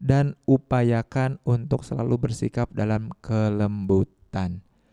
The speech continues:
Nah, tiga inilah yang kalau kita ulang-ulang dan us-, upayakan untuk jadi kebiasaan di bulan Ramadan, ini akan membuat kita akan makin kenal sama diri kita.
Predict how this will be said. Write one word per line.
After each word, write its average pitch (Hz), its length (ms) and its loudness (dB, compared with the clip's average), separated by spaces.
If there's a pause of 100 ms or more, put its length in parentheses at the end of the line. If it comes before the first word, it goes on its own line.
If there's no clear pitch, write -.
(220)
Nah, 104 240 -4
tiga 113 320 -2
inilah 104 560 -2 (160)
yang 123 240 0
kalau 160 240 2
kita 147 320 -2
ulang-ulang 123 640 2
dan 117 240 -2
us-, 123 320 0
upayakan 117 560 2
untuk 117 320 -2
jadi 113 160 2
kebiasaan 113 720 0
di 123 80 0
bulan 107 320 0
Ramadan, 101 560 0 (400)
ini 143 240 2
akan 127 320 -4
membuat 117 400 2
kita 113 320 -4
akan 120 400 -8
makin 123 400 -4
kenal 123 400 -2
sama 104 240 -4
diri 101 320 -4
kita. - 400 -6